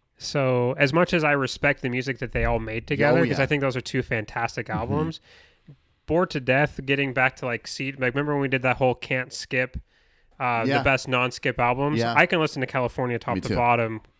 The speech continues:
Speaker 1: and not skip a single
Speaker 2: Me too.
Speaker 1: song. So congratula-, I mean, congratulations to him
Speaker 2: Yeah.
Speaker 1: for being part of that. Uh,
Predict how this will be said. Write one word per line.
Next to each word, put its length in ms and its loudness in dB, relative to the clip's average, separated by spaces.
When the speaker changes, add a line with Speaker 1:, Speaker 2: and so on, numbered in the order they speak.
Speaker 1:
and 120 0
not 200 -2
skip 240 -8
a 20 -8
single 280 -6
Speaker 2:
Me 100 -2
too. 60 2
Speaker 1:
song. 240 -2
So 260 -2
congratula-, 520 2
I 60 2
mean, 240 0
congratulations 600 0
to 80 -2
him 440 2
Speaker 2:
Yeah. 180 4
Speaker 1:
for 60 0
being 180 0
part 220 2
of 80 4
that. 340 -2
Uh, 420 -2